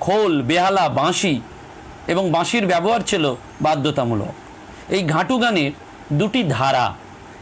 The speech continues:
একটি প্রতিযোগিতামূলক আর অন্যটি হচ্ছে ছম গান। তথ্য এবং তত্ত্বজ্ঞান সম্পন্ন মহরাদাররা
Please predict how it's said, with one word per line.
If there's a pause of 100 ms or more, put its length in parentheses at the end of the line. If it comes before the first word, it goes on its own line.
(160)
একটি
প্রতিযোগিতামূলক (420)
আর
অন্যটি
হচ্ছে (260)
ছম
গান। (1080)
তথ্য
এবং (100)
তত্ত্বজ্ঞান
সম্পন্ন
মহরাদাররা